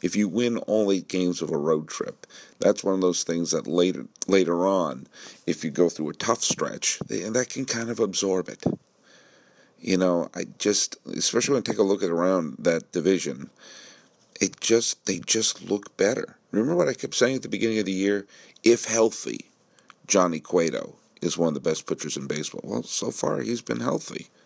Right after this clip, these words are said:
and he's been one of the best. They got one relief inning in the San Diego series. Boom, boom, boom.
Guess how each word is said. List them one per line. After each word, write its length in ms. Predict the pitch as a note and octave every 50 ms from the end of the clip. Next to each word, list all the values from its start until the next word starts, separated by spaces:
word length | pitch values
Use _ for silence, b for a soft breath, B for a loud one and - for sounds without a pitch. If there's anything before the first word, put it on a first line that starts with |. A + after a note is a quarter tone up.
| b b b b b b b b b b -
and 140 | F2 F#2+ F#2+
he's 100 | G2+ G#2+
been 160 | A#2+ A#2+ A#2+
one 140 | B2 C3 C3
of 60 | B2+
the 60 | B2
best. 480 | - - - - - - - - - - - - _ b b b b b b b b b b b -
They 80 | A2
got 160 | A2 A#2+ A2 -
one 420 | - - F#2 G#2+ A#2+ C3+ C#3+ C#3
relief 400 | B2+ A#2 B2+ B2+ C#3 C3+ - -
inning 360 | G2+ F2+ D#2 C2 - - - - _ _ b b b b b b b b b b b b b b b b b b
in 180 | - F#2+ F2+ F2
the 140 | F2 F2
San 280 | F2 - - G#2+ G2+ G2
Diego 400 | G2 G2+ G#2 A#2 C3 G#2+ F#2 D#2+
series. 580 | - - - D2 G#1+ - - - - - - - - _ _ _ _ _
Boom, 460 | - G#2 A2+ A#2 G#2 D2+ G#1 G1+ - -
boom, 460 | - F#2+ G#2 G#2 F2+ C#2+ A1 A1 - -
boom. 440 | - G#2 G#2 G2+ E2+ - - -